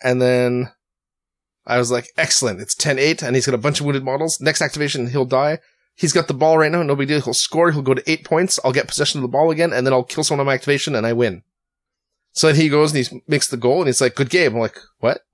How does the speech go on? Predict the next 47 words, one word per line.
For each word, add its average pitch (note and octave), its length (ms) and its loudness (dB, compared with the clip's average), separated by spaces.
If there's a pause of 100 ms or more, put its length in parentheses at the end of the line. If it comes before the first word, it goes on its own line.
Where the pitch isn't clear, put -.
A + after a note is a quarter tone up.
(120)
<laughs> - 680 -8
He's B2+ 200 0
like, A#2 380 2
"Yeah, G#3+ 120 2
I, A#2+ 260 2
I, - 400 -12
I - 20 -6
just G#2 160 -8
won." G3 220 -2 (720)
I'm A2 60 -12
like, A2 140 -6 (920)
"Oh, D4 180 2
right, D#4+ 140 2
you C4+ 100 -4
made D4+ 140 0
a C4 40 -4
goal C4+ 200 -2
before." - 460 0 (600)
<laughs> - 640 -20
"Right, - 760 0
right, - 140 2
I'm C#4 120 0
an B3+ 80 -4
idiot, D#3 340 4
right, - 260 0 (180)
okay." - 280 -6 (1400)
And E3+ 100 2
it F#3+ 40 4
was, - 280 0
it F#3 60 2
was E3+ 100 4
stupid G3+ 340 0
because C#3 480 0
I D3+ 120 0
had D#3+ 360 0
Hemlock D#3 580 0
there D3+ 180 4
with C3 160 4
influence D#3+ 400 -2
on D3+ 140 0
her E3+ 100 0
to - 120 -12
go C#3+ 200 2
and C3 100 0
take - 240 -4
the - 100 -4
ball C3 400 2